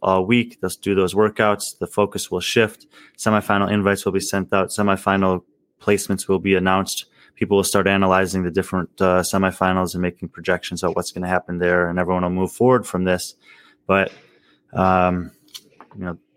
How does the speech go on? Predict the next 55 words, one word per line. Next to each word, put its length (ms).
that's, 300
if 160
that, 160
if 120
that's 200
how 100
it 100
goes, 640
then 120
hopefully 300
it's 100
not 160
forgotten 640
and 120
not, 240
and, 320
you 80
know, 180
we 80
won't 140
forget 200
about 280
it, 120
but 120
hopefully 280
CrossFit 360
doesn't 240
forget 220
about 300
it. 80
And 160
that, 120
you 760
know, 80
if 100
I 80
was 180
them, 140
I'd 120
already 200
be 220
ta-, 180
saying, 240
like, 200
<laughs> 0
"This, 200
we 100
have 120
to 60
have 100
a 60
better 200
plan 300
next 300
year." 180